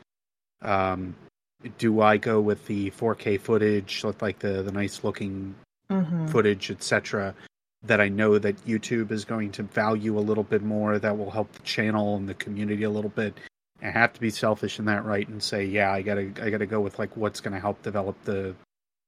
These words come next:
Speaker 1: uh, the community a little bit more on my angle, on my selfish note." But having the P S four, if I miss something, if I, if I don't see it from the veteran angle and it's not there,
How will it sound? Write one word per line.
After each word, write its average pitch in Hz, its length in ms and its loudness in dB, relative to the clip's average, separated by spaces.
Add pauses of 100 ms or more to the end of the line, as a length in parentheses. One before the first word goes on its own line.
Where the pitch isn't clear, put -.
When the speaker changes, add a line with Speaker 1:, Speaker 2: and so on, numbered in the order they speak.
(120)
Speaker 1:
uh, 101 180 0
the 98 100 -2
community 101 760 -2
a 117 60 -4
little 101 180 0
bit 104 160 -6
more 104 240 -6
on 98 220 -8
my 104 160 4
angle, 98 420 -6 (160)
on 104 160 -4
my 107 160 6
selfish - 480 -8
note." - 160 -12 (720)
But 120 100 4
having 117 300 4
the 101 60 -6
P - 200 -4
S 95 160 -4
four, 107 540 2 (400)
if 123 180 -2
I 104 80 2
miss 107 400 -2
something, 101 540 -6
if 110 200 -12
I, 104 100 -2
if 98 460 -2
I 101 100 -2 (120)
don't 123 320 -4
see - 320 -2
it 104 160 0
from 101 400 -4
the 98 300 -4 (560)
veteran 123 480 2
angle 113 400 0
and 95 100 -6
it's - 180 -12
not 101 220 -8
there, 101 480 4